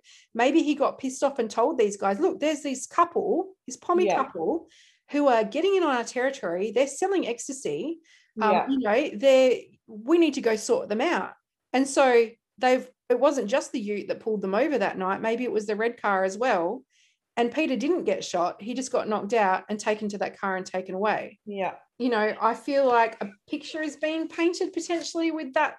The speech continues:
Speaker 1: information about the red car. Again, if Murdoch shot him,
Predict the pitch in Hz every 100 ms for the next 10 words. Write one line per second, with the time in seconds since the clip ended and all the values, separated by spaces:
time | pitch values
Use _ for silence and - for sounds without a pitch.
0 | - 294 302 277 294 294 330 269 262 262
1 | 277 277 - 277 453 508 _ - 247 220
2 | 294 214 175 - _ _ - 254 220 220
3 | 240 262 262 - - - 262 262 - 190
4 | 156 196